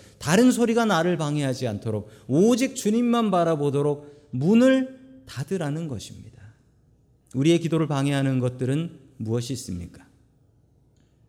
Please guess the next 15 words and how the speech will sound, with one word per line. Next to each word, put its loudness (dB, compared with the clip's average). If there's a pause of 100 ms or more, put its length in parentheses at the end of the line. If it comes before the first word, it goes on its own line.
(360)
나를 2
바쁘게 -2
해서 0 (180)
우리 2
주님과 4
기도하지 0
못하게 0
하는 0
그것은 -2 (360)
도대체 -2
무엇이 0
있습니까? -12 (760)
내 4
골방에 4
들어가서 -4